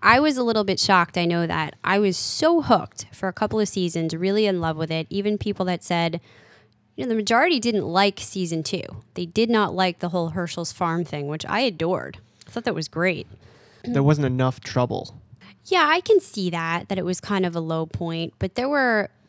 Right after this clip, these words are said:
Speaker 1: parts of that I really enjoyed, the character development, the finally feeling like they were safe for a little while, 'cause we
Speaker 2: Yeah.
Speaker 1: don't get a lot of that on this show.
Speaker 2: Mm-hmm.
Speaker 1: Um, it wasn't until, I would say,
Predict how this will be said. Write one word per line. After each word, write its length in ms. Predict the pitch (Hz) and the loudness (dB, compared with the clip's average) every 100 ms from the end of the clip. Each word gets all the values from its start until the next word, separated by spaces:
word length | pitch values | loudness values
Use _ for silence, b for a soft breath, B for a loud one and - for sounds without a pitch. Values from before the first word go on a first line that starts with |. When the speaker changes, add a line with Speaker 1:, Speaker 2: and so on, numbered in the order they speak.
| _ | _
Speaker 1:
parts 340 | - 208 220 | -4 -4 -4
of 80 | 202 | -6
that 160 | 170 170 | -4 -2
I 60 | |
really 400 | 170 165 170 165 | -4 -4 -4 -2
enjoyed, 520 | 165 165 160 160 160 156 | -2 -2 -4 -6 -6 -8
the 80 | |
character 500 | - - 170 165 180 | -12 -4 -2 -2 -4
development, 580 | 165 165 160 160 165 160 | -6 -4 -2 -2 -4 -6
the 60 | - | -8
finally 460 | - 208 220 233 233 | -4 0 2 2 0
feeling 300 | 226 220 220 | 0 0 0
like 180 | 220 226 | -2 -2
they 80 | 208 | -4
were 120 | 170 | -4
safe 360 | - 175 202 | -4 -4 -4
for 200 | - - | -6 -6
a 60 | 311 | -4
little 220 | 302 302 | -4 -4
while, 300 | 294 294 330 | -4 -4 -6
'cause 140 | 208 131 | -6 -2
we 60 | |
Speaker 2:
Yeah. 60 | 190 | 0
Speaker 1:
don't 340 | - 208 175 - | 2 2 0 -4
get 220 | 160 165 | -4 -2
a 80 | 208 | -2
lot 220 | 214 220 | -2 -2
of 80 | 233 | -2
that 160 | 226 233 | -4 -2
on 160 | 233 | -2
this 180 | 226 233 | -2 -2
show. 320 | - 214 254 139 | -2 -2 -4 -8
Speaker 2:
Mm-hmm. 720 | 117 117 110 - - _ - | -10 -12 -14 -20 -20 _ -2
Speaker 1:
Um, 360 | 190 175 170 - | 0 0 0 -4
it 160 | - 214 | -6 -2
wasn't 460 | 277 381 392 403 | 0 0 4 4
until, 600 | 370 294 - 285 254 240 220 | 4 2 2 2 4 2 2
I 180 | 208 | 2
would 200 | 226 220 - | 2 0 0
say, 520 | - 196 190 185 | 0 2 2 2